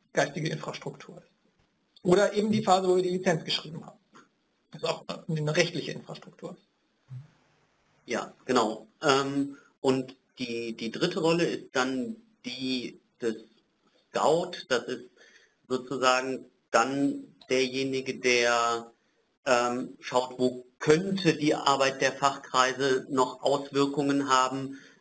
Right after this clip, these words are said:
Speaker 2: Ähm, das ist jetzt bei uns als Beispiel, ähm, die Weiterbildungsprodukte, die wir anbieten, ähm, die ganz anders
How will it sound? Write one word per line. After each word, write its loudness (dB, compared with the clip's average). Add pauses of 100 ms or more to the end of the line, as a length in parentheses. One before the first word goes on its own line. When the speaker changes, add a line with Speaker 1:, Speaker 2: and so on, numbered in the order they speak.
(120)
Speaker 2:
Ähm, -2
das -2
ist -8
jetzt -4
bei 2
uns 0 (580)
als -4
Beispiel, 2 (340)
ähm, -4
die -2 (600)
Weiterbildungsprodukte, 0
die -4
wir 4
anbieten, -4 (460)
ähm, 0 (840)
die -4
ganz 2
anders 2